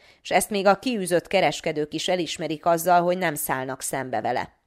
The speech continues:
A jeruzsálemi templom, mint ahogy minden templom, az Isten háza.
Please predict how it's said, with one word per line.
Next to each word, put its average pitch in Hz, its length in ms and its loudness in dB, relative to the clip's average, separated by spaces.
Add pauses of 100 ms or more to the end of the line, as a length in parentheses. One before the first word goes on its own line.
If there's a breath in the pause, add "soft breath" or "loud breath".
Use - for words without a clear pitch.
(460 soft breath)
A 175 80 -4
jeruzsálemi 190 680 4
templom, 156 560 -2
mint 160 240 -6
ahogy 175 220 0
minden 202 460 0
templom, 156 420 -2
az 202 140 -2
Isten 143 400 -6
háza. 117 540 -6